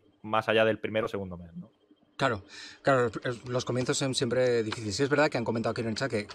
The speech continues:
Speaker 2: obviamente, cuando eres niño, siempre
Speaker 1: Mm.
Speaker 2: tiendes a, a absorber mucho mejor y demás. Pero sí es verdad que son ocho años, no son cuatro ni cinco, que ahí ya prácticamente ni te acuerdas, ¿no? De, bu-, bueno, entre comillas un poco, ¿no?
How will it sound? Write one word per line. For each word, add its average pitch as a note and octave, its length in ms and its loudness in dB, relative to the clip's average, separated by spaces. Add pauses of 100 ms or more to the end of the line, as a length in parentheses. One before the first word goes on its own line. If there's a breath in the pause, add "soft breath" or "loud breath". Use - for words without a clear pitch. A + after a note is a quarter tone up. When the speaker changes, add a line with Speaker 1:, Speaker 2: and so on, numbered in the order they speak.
Speaker 2:
obviamente, A#2+ 320 -2
cuando B2 180 0
eres B2 140 -2
niño, C3+ 340 0 (480)
siempre A#2+ 360 -4
Speaker 1:
Mm. - 20 -4
Speaker 2:
tiendes B2 260 0
a, A2+ 360 0
a - 60 -14 (300 loud breath)
absorber A#2+ 420 2
mucho C#3 240 2
mejor C#3+ 280 4
y C#3+ 40 8
demás. C#3 260 2 (480 loud breath)
Pero C#3+ 460 6
sí F3 160 4
es F#3+ 80 2
verdad G#3+ 220 4
que A3+ 200 4 (140)
son E3+ 300 4
ocho F#3+ 240 6
años, B2+ 280 4
no B2+ 80 -2
son E3 200 4
cuatro B2 440 4
ni G#2+ 200 0
cinco, B2+ 400 0
que A2 160 0
ahí C#3 360 4
ya C#3+ 140 8
prácticamente C#3 500 2
ni D#3 80 4
te B2+ 80 0
acuerdas, A2 440 0
¿no? B2 100 0
De, A#2 260 2
bu-, A2+ 200 -10
bueno, G2 200 -4 (100)
entre A2 260 -8
comillas G#2 280 -2
un F#2+ 60 -6
poco, F#2+ 200 -6
¿no? A2+ 120 -8